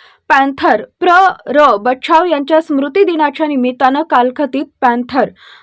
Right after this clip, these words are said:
प्र. र. बच्छाव सामाजिक संस्थेतर्फे ताहराबाद विद्यार्थी, विद्यालयातील शेकडो विद्यार्थ्यांना पॅड, वह्या व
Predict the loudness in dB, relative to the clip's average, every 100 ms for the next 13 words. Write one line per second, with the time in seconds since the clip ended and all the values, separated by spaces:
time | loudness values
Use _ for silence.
0 | _ 2 4 4 2 2 -2 -2 0 0
1 | 2 0 0 -2 -4 -6 -6 -4 -2 0
2 | -2 0 0 0 -2 0 0 0 0 -4
3 | -6 -4 -6 -8 -10 -8 -8 -2 0 0
4 | -2 -4 -6 -6 -4 -4 -4 -4 -6 -4
5 | -2 -2 -2 -6 _ -20 _ _ 2 2
6 | 2 2 2 2 2